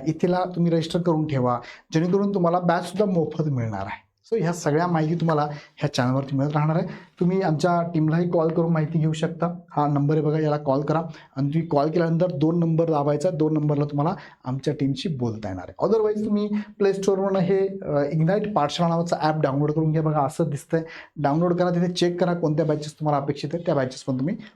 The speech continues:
परचेस करू शकता. व्हिडिओ कसा वाटला मला कमेंटमध्ये सांगा. आवडला तर लाईक करा, तुमच्या मित्रांना नक्की, पाच मित्रांना तुम्ही नक्की शेअर करा, ग्रुपमध्ये नक्की शेअर करा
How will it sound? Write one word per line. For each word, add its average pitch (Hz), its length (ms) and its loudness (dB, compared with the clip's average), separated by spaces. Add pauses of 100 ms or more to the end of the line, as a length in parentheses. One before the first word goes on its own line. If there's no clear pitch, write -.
(140)
परचेस 120 340 -8
करू 110 160 -2
शकता. - 320 -10 (560)
व्हिडिओ 156 280 2
कसा 165 120 0
वाटला 165 240 2
मला 165 140 0
कमेंटमध्ये 151 440 0
सांगा. 151 460 -2
आवडला 151 440 0
तर 156 160 -4
लाईक 135 420 -2
करा, 151 200 0
तुमच्या 143 340 -6
मित्रांना 143 440 0
नक्की, 151 340 0
पाच 196 460 0
मित्रांना 185 300 0
तुम्ही 185 220 0
नक्की 165 280 -2
शेअर 156 280 0
करा, 147 240 0
ग्रुपमध्ये 185 520 0
नक्की 165 280 0
शेअर 151 220 -2
करा 156 180 0